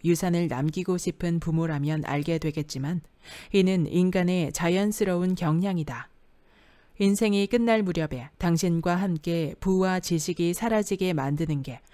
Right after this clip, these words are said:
얼마나 낭비란 말인가. 어떤 사람들은 더 나아가서 은하계적 비전을 가지고 있다. 앨런 머스크와 리처드 브랜슨은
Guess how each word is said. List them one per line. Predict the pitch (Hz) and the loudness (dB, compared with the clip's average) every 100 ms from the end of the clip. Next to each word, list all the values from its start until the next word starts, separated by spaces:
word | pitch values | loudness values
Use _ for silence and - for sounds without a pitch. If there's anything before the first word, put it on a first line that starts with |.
| - - | -20 -2
얼마나 | 175 165 165 165 160 - | 0 2 2 0 0 0
낭비란 | 147 170 185 185 170 | 2 2 2 2 0
말인가. | 143 143 139 120 - - - _ _ _ _ _ _ _ | 0 -2 -4 -8 -14 -18 -20 _ _ _ _ _ _ _
어떤 | 185 185 208 208 | -2 2 2 2
사람들은 | 208 185 170 151 185 185 - - - | 2 2 0 0 -2 -4 -8 -12 0
더 | 185 190 | 2 4
나아가서 | 151 143 175 175 165 170 165 151 - | 2 2 2 0 -2 -2 -2 -2 2
은하계적 | 190 196 220 208 190 180 185 | 4 6 4 2 0 0 -4
비전을 | - 165 160 151 165 | 0 0 0 0 0
가지고 | 170 165 - 175 | -2 -6 -4 -4
있다. | 151 - 123 - - _ _ _ _ _ _ - | -4 -6 -10 -12 -20 _ _ _ _ _ _ 0
앨런 | 190 214 214 | 4 4 4
머스크와 | 196 - - 180 180 175 143 | 2 0 -2 2 2 0 0
리처드 | 165 - 180 180 175 | 0 0 0 0 0
브랜슨은 | 160 156 156 147 139 185 | 0 0 0 -4 -2 -4